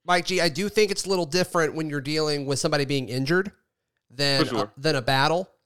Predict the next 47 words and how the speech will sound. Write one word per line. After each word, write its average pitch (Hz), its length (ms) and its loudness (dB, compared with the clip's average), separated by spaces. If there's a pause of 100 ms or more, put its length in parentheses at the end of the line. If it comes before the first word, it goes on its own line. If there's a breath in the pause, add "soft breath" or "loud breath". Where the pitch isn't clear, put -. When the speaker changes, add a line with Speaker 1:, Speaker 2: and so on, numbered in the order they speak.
(800)
Speaker 1:
How 185 160 0
many 220 180 2
of 190 60 2
those 170 160 0
six - 260 -2
teams 170 300 0
do 147 60 -4
you 151 120 -2
know 135 560 -2
were 143 160 -2
impacted 143 400 -2
because 127 160 -2
of 117 80 -4
injury? 101 480 -4
Do 127 100 -6
you 127 100 0
know? 127 200 0
Do 131 160 -8
you 127 80 2
happen 123 240 0
to 117 60 -4
know 120 120 0
that? 131 260 -2 (180)
Speaker 2:
Yeah, 190 200 4 (160)
I, 175 60 4
I 185 40 4
mean, 165 140 -4
it's 135 120 -4
a 117 40 -8
lot 110 200 -6
of 85 100 -14
'em, 82 180 -20
right? 104 240 -8
Speaker 1:
I 113 40 -16
would 120 140 -2
Speaker 2:
Like, 143 100 0
Speaker 1:
say, 175 100 0
Speaker 2:
I 165 80 0
Speaker 1:
I 165 40 6
would - 0 -
Speaker 2:
mean, 156 80 2
it - 20 0
Speaker 1:
assume 175 180 2
it's 120 120 -2
Speaker 2:
was 127 60 -4
Speaker 1:
most, 127 420 0
right? 127 280 0